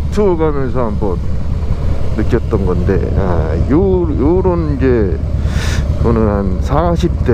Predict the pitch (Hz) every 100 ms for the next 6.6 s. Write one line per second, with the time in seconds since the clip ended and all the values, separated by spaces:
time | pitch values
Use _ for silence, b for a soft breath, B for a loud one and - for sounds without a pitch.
0 | 92 95 101 101 95 - - - - -
1 | 90 - - - 80 82 82 78 73 -
2 | - - - - - - - - - -
3 | - - - - - - - - 113 120
4 | 101 98 - - 165 156 160 147 - 123
5 | 113 110 117 101 117 - - 143 156 156
6 | 143 135 117 98 92 -